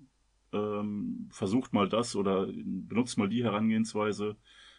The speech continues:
die falsche Richtung vom-, vielleicht. Weil das ist ja dann auch über den Prozess nachdenken, eine andere Han-, Herangehensweise ausarbeiten und, äh, zu versuchen. Es braucht vielleicht einfach einen völlig anderen,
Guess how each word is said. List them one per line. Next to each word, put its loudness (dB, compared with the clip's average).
die -12
falsche -2
Richtung -2
vom-, -4
vielleicht. -6
Weil 0
das -4
ist -6
ja 2
dann 2
auch 0
über 0
den 2
Prozess -4
nachdenken, 2
eine 0
andere -2
Han-, -2
Herangehensweise 0
ausarbeiten -2
und, -8
äh, -6
zu -8
versuchen. -2
Es -10
braucht -6
vielleicht -2
einfach -2
einen 0
völlig -10
anderen, -2